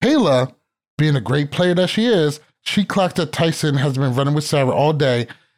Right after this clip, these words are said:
and doesn't want to give Sarah a fucking, any space at all to get thrown in because, you know, she can get Tyson fucked up or go in to win some money.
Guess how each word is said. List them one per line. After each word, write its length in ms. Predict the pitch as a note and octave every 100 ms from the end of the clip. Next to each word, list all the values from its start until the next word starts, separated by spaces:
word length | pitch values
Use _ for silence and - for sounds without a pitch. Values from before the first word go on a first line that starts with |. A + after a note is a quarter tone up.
| _ _
and 200 | - D#3
doesn't 300 | D#3 E3+ D#3+
want 120 | D#3+ D#3
to 40 |
give 200 | C#3+ D3
Sarah 480 | - D#3+ D3+ C#3+ - _
a 160 | D#3 D3+
fucking, 800 | - - - D#3+ D3+ D#3+ D3+ - _ _ _ -
any 280 | A3 A3+
space 440 | G3+ - F#3+ E3+ -
at 120 | D3+
all 380 | D3+ B2 G#2+ - _ _ _ _ _ _ _ _
to 120 | -
get 200 | C#3+ E3
thrown 360 | D3 D#3 D#3 D3+
in 260 | C3 G#2+ - _ A#2+
because, 640 | C#3+ D3+ C3 B2 B2 - _ _ _ _ _ _
you 120 | D#3
know, 240 | D3 A2+ G#2+
she 200 | - D3+
can 160 | D3 C#3+
get 420 | D3 C3 - -
Tyson 340 | D#3+ D3+ E3+
fucked 300 | D#3 F3 D3
up 160 | F#3 F3+
or 140 | C#3
go 220 | B2 D3 C#3+
in 80 |
to 60 | C3
win 180 | B2+ C3
some 160 | C3
money. 260 | B2+ F#2+